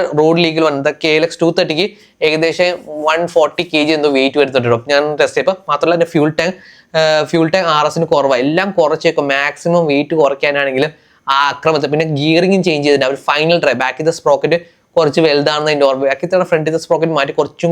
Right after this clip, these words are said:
കൂടി ഷോർട്ടർ ഗിയറിങ്ങിന് വേണ്ടിയാണ്, തെറിച്ച് പോകാൻ വേണ്ടി. കുറ-, ഇന്റേണൽ ഗിയറിങ്സ് എഞ്ചിനൊക്കെ സെയിം, പക്ഷേ ഇ സി യു ട്യൂണിങ്. എനിക്ക് പണ്ട് ആ Kawasaki-യുടെ എഞ്ചിന് ഞാൻ ഈ ഇടയ്ക്ക് കെ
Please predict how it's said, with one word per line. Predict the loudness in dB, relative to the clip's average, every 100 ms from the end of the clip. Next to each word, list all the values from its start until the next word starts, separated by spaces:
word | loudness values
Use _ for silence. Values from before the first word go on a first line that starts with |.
| 2
കൂടി | 2 0 -8 -8 -2
ഷോർട്ടർ | -2 -2 -4 -2
ഗിയറിങ്ങിന് | 0 0 0 0
വേണ്ടിയാണ്, | 2 0 -2 -10 -4
തെറിച്ച് | 0 0 0 0
പോകാൻ | 2 0 -2
വേണ്ടി. | -2 -4
കുറ-, | -6 -4 0
ഇന്റേണൽ | 2 2 2 2
ഗിയറിങ്സ് | 2 0 -2
എഞ്ചിനൊക്കെ | -2 0 0 0
സെയിം, | 0 -2 -4 -10 _ -4
പക്ഷേ | 0 2 2
ഇ | 2
സി | 2
യു | 2 2
ട്യൂണിങ്. | 2 0
എനിക്ക് | -2 -2
പണ്ട് | -2 -2
ആ | -2
Kawasaki-യുടെ | -2 -2 -2 -2 0
എഞ്ചിന് | 0 0 -2 _ _
ഞാൻ | -2
ഈ | 0
ഇടയ്ക്ക് | -2
കെ | -2